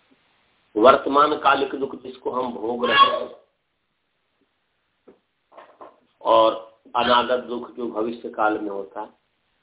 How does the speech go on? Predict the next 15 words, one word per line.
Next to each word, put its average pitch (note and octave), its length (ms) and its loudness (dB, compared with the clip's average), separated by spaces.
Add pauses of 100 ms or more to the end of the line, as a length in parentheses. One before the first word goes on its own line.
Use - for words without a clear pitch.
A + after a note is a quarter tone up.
(3500)
तो D#3 80 8 (2250)
वर्तमान D#3+ 600 4
कालिक F3+ 420 -2
दुख F#3+ 320 -6
के G3+ 100 -2
लिए G3 220 0
भी F#3 280 -4 (720)
पुरुषार्थ E3 460 0
करने E3 240 -4
की E3 80 -4
आवश्यकता D#3 420 -6
नहीं D#3+ 220 -2
है, D3 220 -6
वो - 220 -12
तो F2 400 0